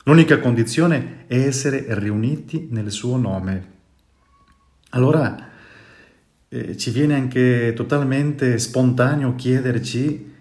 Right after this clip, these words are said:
le nostre comunità nel nome di chi si raccolgono? In nome dell'abitudine? Soltanto di una tradizione?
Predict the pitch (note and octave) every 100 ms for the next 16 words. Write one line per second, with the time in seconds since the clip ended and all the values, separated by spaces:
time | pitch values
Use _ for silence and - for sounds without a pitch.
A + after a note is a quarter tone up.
0 | _ _ B2 C3 C#3+ E3 - C#3 C3 A2+
1 | A2 C3 A#2+ A#2+ A2+ - C3 B2 A#2 -
2 | - - _ B2 A#2+ A#2+ C3+ C#3+ B2+ B2+
3 | - A#2 A#2 B2 - A3+ F#3 A2+ B2+ A2+
4 | A2 - G#2 F#2+ G2 F#2+ F#2+ F#2 F#2+ _
5 | _ _ _ _ _ _ _ _ B2+ B2+
6 | C3+ C3+ B2+ A#2 A2+ G#2+ G2+ A2 A2+ G#2+
7 | G#2+ E3+ A#2+ G#2 C3+ - - - _ _
8 | _ _ _ _ - D3 C#3+ D3+ C3 C3
9 | B2+ A#2+ A#2+ G#2 G2+ - C3+ D#3+ A2 C3
10 | D3+